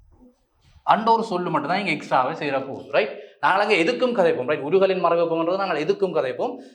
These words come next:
அஹ், அங்க திணிவை வந்து மெஷர், மெஷர் பண்ண மாட்டோம், சாரி, மென்ஷன் பண்ண மாட்டோம், ரைட்? திணிவை வந்து அங்க மென்ஷன் பண்ண மாட்டோம். இங்க வந்து ஒரு கிலோகிராம் திணிவு, அதாவது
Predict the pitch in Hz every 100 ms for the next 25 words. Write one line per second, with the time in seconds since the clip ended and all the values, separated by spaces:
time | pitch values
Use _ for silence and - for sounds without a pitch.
0 | - 147 147 147 160 156 202 202 202 196
1 | 175 160 202 175 170 139 139 165 147 135
2 | 123 117 135 120 156 190 160 180 185 123
3 | 120 208 - - - 175 208 202 196 196
4 | 180 165 160 156 147 - 151 - 180 240
5 | 269 254 208 165 202 160 170 226 - 190
6 | 190 175 170 151 139 120 139 143 170